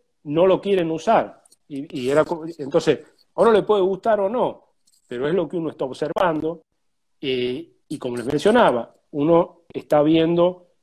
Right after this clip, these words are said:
digamos, lo que va saliendo en la noticia de cómo se va avanzando sobre cada vez usar menos. No es bueno utilizarlo, eh, para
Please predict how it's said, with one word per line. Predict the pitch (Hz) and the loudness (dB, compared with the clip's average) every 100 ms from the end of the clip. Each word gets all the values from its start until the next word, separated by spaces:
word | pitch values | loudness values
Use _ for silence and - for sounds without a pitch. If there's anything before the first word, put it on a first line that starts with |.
| _ | _
digamos, | 131 135 143 | -8 -4 -2
lo | 127 | -4
que | 123 | -2
va | 131 | -2
saliendo | 143 160 170 180 | 2 2 4 2
en | 165 | 2
la | 156 | 2
noticia | 180 185 214 - 202 208 _ _ _ _ | 0 -2 -4 -2 -2 -2 _ _ _ _
de | 120 | -8
cómo | - 151 175 | 0 2 2
se | 175 139 | 2 2
va | 143 | 2
avanzando | 147 151 160 196 185 185 185 220 - _ _ _ | 2 0 2 4 4 2 -2 -4 -8 _ _ _
sobre | - 151 156 165 180 185 | -6 -2 0 0 -2 -4
cada | - 151 151 | -6 -4 -2
vez | 147 156 156 | -2 -4 -8
usar | 147 147 143 | -8 -6 -4
menos. | 160 156 165 160 _ _ _ | -2 -2 -2 -6 _ _ _
No | 123 131 | -6 0
es | 156 151 | 2 4
bueno | 165 170 170 | 2 2 0
utilizarlo, | 156 165 156 151 165 160 160 165 160 _ _ _ _ 135 | -4 -4 -6 -2 -2 0 0 -2 -4 _ _ _ _ -14
eh, | 127 117 | -10 -10
para | - 147 143 151 151 151 - | -2 2 6 6 4 2 -6